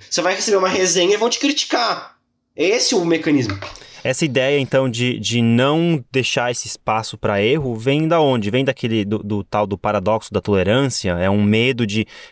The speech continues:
Speaker 2: perder o controle?
Speaker 1: Pra algumas pessoas, sim, mas eu acho que é um, um, um medo, é, é uma ideia de que, é, nós temos uma responsabilidade jurídica de, de perfe-, de perfeição, assim. Eu acho que tá, é, por trás disso, assim.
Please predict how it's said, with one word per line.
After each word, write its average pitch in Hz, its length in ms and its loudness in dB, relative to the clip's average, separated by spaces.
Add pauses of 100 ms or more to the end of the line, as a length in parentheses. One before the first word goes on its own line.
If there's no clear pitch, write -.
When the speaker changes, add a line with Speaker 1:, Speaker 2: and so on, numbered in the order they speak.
(140)
Speaker 2:
perder 110 280 0
o 117 60 0
controle? 110 500 0
Speaker 1:
Pra 185 100 0
algumas 214 320 0
pessoas, 190 360 0
sim, 165 120 0
mas 131 160 2
eu 143 80 2
acho 147 180 0
que - 80 -4
é 175 60 0
um, 180 220 -2
um, 151 420 0
um 165 80 4
medo, 185 540 2 (520)
é, - 80 -4
é 156 200 0
uma 226 180 2
ideia 175 340 0
de 196 180 -2
que, 190 760 0
é, 135 360 2
nós 151 180 0
temos 170 220 0
uma 175 120 0
responsabilidade 156 960 0
jurídica 139 460 -2
de, 143 840 0 (840)
de - 160 -4
perfe-, 151 420 -2 (180)
de - 60 -4
perfeição, 147 720 0
assim. - 260 -10 (840)
Eu 143 120 2
acho - 180 0
que - 60 -6
tá, 165 120 2
é, 160 260 0
por 143 200 -6
trás 160 360 0
disso, 113 360 -4
assim. - 200 -10